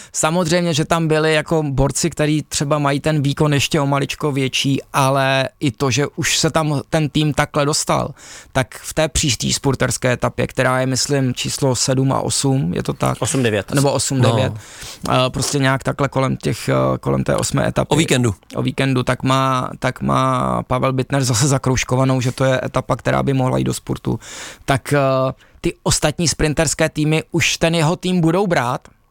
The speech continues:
Speaker 1: a už ho tam znova pustí, protože oni vědí, že oni si tu pozici umí připravit. A ona, i ta hierarchie je tam jako strašně důležitá, protože jak tam nepatříte, tak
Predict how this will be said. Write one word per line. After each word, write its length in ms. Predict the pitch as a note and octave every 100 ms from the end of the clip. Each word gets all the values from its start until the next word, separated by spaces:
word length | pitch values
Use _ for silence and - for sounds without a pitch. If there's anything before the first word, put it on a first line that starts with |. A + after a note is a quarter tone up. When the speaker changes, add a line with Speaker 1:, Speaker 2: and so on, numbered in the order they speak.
| _ _
Speaker 1:
a 40 | D3
už 120 | D3
ho 80 | D#3+
tam 160 | F#3+
znova 260 | E3 F#3 F#3+
pustí, 360 | - - - -
protože 400 | D3 D3 C#3 D3
oni 180 | D3+
vědí, 260 | D#3 F#3+ B3
že 180 | C#3+ B2+
oni 240 | C3+ C#3
si 140 | - C#3+
tu 100 | D3+
pozici 400 | C#3+ C#3 - C#3
umí 180 | D#3
připravit. 480 | - C#3+ G3 F#3+ - - - -
A 120 | C3+
ona, 240 | B2+ D#3 D3
i 100 | D#3+
ta 120 | - -
hierarchie 640 | B2 C#3 F3 G3+ E3 C3+
je 80 | B2
tam 200 | B2 B2
jako 200 | A#2+ C3+
strašně 360 | - C3 - C#3
důležitá, 560 | A#2+ A#2+ A#2 - A2 - - -
protože 500 | - A#2+ D3 C3 D#3 -
jak 220 | D3 B2+
tam 160 | D#3 D3+
nepatříte, 720 | C3 E3+ - G3+ - A#2 A#2 -
tak 160 | -